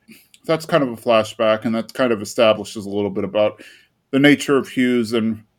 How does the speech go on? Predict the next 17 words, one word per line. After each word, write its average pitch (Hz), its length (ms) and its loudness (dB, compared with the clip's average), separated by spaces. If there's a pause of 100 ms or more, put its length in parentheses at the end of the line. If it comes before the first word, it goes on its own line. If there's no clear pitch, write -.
(140)
Mustang's 113 600 0
relationship 107 840 0
and 107 140 -4
also 104 360 -2
what 104 260 2 (220)
is 113 160 0
motivating 104 500 0
Mustang 98 480 -6
right 98 240 -6
now. 107 300 -4 (260)
Flashback 147 580 4
to - 60 -6
common 107 440 0
days, 110 380 0
or 104 120 -2
cu-, 110 140 -4
uh, 107 260 2